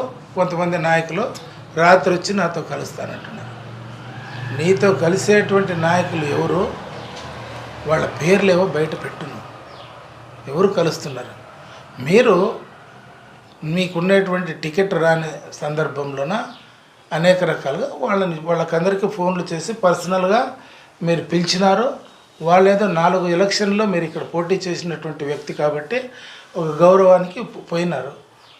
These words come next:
పోయి మీ దగ్గర ఒకసారి ఒక పూట భోజనం చేసి వచ్చినంత మాత్రాన ఈరోజు రాత్రి పగలు వాళ్ళు అక్కడ పని చేస్తారు, రాత్రి ఇక్కడ చేస్తారంటే వాళ్ళని పార్టీలో ఎటు కాకుండా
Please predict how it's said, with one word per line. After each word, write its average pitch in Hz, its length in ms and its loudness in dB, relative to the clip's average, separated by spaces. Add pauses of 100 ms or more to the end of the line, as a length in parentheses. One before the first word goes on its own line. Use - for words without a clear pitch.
(140)
పోయి 196 160 4 (100)
మీ 185 80 0 (100)
దగ్గర 185 280 2
ఒకసారి 180 360 4
ఒక 139 160 -2
పూట 170 160 -2 (140)
భోజనం 175 320 0 (100)
చేసి 147 220 -8
వచ్చినంత 143 460 -12 (100)
మాత్రాన 139 400 -6 (720)
ఈరోజు 208 380 4 (960)
రాత్రి 190 280 4 (120)
పగలు 190 320 6
వాళ్ళు 196 340 8
అక్కడ 196 280 -2
పని 196 220 4
చేస్తారు, 190 320 -2 (120)
రాత్రి 170 260 2
ఇక్కడ 165 220 -8
చేస్తారంటే 156 440 -8
వాళ్ళని 156 280 -4 (100)
పార్టీలో 185 480 0
ఎటు 185 180 0 (140)
కాకుండా 175 380 2